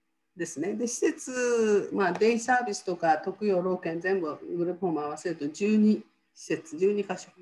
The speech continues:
Speaker 2: 設ある。
Speaker 1: 山梨県から杉並区までですね。
Speaker 2: うん。で、そこで働いてる人が千人近い。
Speaker 1: 七百。うん？
Speaker 2: 七百、七百。
Speaker 1: 七百。
Speaker 2: あ、そこで対象にして、そこで、あの、お世話してる人は千人ぐらい。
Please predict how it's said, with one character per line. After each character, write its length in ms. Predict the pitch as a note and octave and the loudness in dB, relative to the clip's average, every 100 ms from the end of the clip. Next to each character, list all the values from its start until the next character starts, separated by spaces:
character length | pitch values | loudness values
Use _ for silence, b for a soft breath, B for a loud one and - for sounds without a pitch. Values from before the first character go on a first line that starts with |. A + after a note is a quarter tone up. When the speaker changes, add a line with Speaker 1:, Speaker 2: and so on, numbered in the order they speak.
| E3+ | _
Speaker 2:
設 240 | D3+ B2+ A#2+ | -12 -12 -14
あ 40 | |
る。 60 | A2 _ _ - | -16 _ _ 0
Speaker 1:
山 280 | G#3 A3+ | 4 6
梨 280 | B3+ C4 - | 4 2 -2
県 220 | - F3 | -2 -2
か 140 | E3 E3+ | -2 0
ら 320 | F3+ D3+ - - _ | 0 0 -4 -12 _
杉 280 | - - F#3 | -14 -2 2
並 280 | F#3 E3+ F3 | 4 2 0
区 120 | - | -4
ま 140 | - - | -10 -12
で 160 | - | -16
で 100 | - | -20
す 200 | - - | -20 -20
ね。 40 | G#3 _ - | -20 _ -10
Speaker 2:
う 80 | D3 | -6
ん。 320 | C3 A#2+ A#2+ _ _ - E3+ _ _ | -4 -6 -10 _ _ -20 -20 _ _
で、 100 | G#3 | -4
そ 140 | F#3+ G#3+ | 0 2
こ 80 | |
で 80 | G#3+ | 4
働 340 | G#3+ G#3 G3+ G3 | 4 4 2 2
い 20 | |
て 80 | G3 | 0
る 100 | F#3+ | -2
人 180 | - | -4
が 180 | G#3 C#4+ - _ | -4 -4 -8 _
千 260 | - G3 | -2 0
人 160 | F#3 D#3+ | -2 -2
近 80 | F3+ F3 | 0 0
い。 40 | |
Speaker 1:
七 100 | E3+ | 0
百。 100 | D#3 - _ _ - | -4 -6 _ _ 0
う 60 | |
ん？ 240 | E4 G#4+ F#3+ | 2 2 -2
Speaker 2:
七 100 | G#3+ | 0
百、 260 | G3+ - | 0 -2
七 220 | A#2+ D#3+ G3+ | -4 2 4
百。 340 | F#3 - - _ | 2 -2 -16 _
Speaker 1:
七 240 | G3+ G#3 A3 | 0 2 2
百。 140 | E3+ - _ _ _ - | -2 -12 _ _ _ -6
Speaker 2:
あ、 160 | F#3 - | -4 -2
そ 100 | G#3 | 0
こ 80 | |
で 140 | A#3 A#3 | 4 4
対 240 | A3+ A#3 | 4 2
象 160 | G#3+ A#3+ | 2 0
に 100 | A#3 | -2
し 80 | G#3+ | -2
て、 140 | A3 | -2
そ 100 | A3+ | 0
こ 80 | A3 | 2
で、 260 | A3 G#3+ - _ _ - _ _ | 2 2 -2 _ _ -20 _ _
あ 120 | F#3+ | -4
の、 240 | F3+ F3 F3+ | -2 -2 -4
お 80 | E3 | -2
世 120 | G#3+ | 0
話 120 | F#3 | 0
し 60 | - | 2
て 80 | D#3 | 0
る 140 | D#3 | 0
人 280 | - D#3+ D3 | -2 0 2
は 280 | G#3 G3 - _ | 2 0 -4 _
千 220 | - E3+ | -2 0
人 180 | D#3 D3 | 2 2
ぐ 60 | |
ら 120 | B2 | -2
い。 40 | F2+ | -4